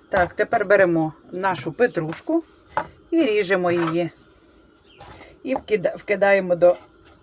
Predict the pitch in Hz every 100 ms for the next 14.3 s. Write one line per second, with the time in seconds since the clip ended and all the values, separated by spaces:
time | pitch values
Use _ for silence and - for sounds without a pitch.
0 | _ _ _ - _ _ _ - 165 156
1 | 175 170 160 160 - - 147 143 143 143
2 | - - - - - - - - - -
3 | - - 180 180 175 180 175 175 196 180
4 | 165 165 156 160 175 165 160 156 - -
5 | _ _ 156 190 269 320 277 285 285 285
6 | 277 - - - - - - 156 160 143
7 | 143 147 - - - - - - - -
8 | - - - - - - - - - 151
9 | - 156 156 156 151 156 156 151 151 -
10 | 156 - 156 147 - 262 302 277 240 220
11 | - 202 190 175 - 175 185 214 269 269
12 | 381 349 302 262 214 202 254 349 349 277
13 | 220 208 180 170 165 156 156 170 180 -
14 | 269 285 196